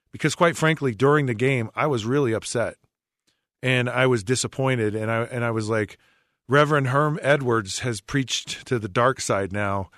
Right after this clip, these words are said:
and he's, he's gone the way of, of some of the, the bad guys." And it was just a refreshing thing for me to see that, um,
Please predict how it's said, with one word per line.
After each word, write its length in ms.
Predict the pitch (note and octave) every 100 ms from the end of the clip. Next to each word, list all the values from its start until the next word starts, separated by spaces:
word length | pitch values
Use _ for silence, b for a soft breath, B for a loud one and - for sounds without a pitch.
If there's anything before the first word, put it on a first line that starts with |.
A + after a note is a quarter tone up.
| b b b b
and 140 | A2+
he's, 400 | A#2 A#2 G#2+ F#2+
he's 260 | - A#2 F#2
gone 300 | A#2+ B2 B2
the 100 | A#2
way 280 | A#2 A#2 A2+
of, 340 | G#2+ - - _ _ _ _ _ -
of 160 | A2+
some 220 | - B2 A#2+
of 180 | G#2
the, 300 | G2 G#2 G2 - B B _ _ _ -
the 140 | G#2
bad 300 | F#2 A2+ A2
guys." 440 | F#2 F2 E2+ - - _ _ _ _ _ -
And 160 | B2
it 40 | B2+
was 140 | B2
just 220 | E3+ D3+
a 60 | C3
refreshing 540 | A#2 - D#3+ - D#3+
thing 200 | C3+ B2
for 140 | G#2+ A2+
me 160 | A2
to 80 | G2+
see 520 | - - A#2 A2+ G#2+ - _ _ _ _ -
that, 440 | G#2 G#2+ G2 -
um, 440 | A2+ G2+ F#2+ F2+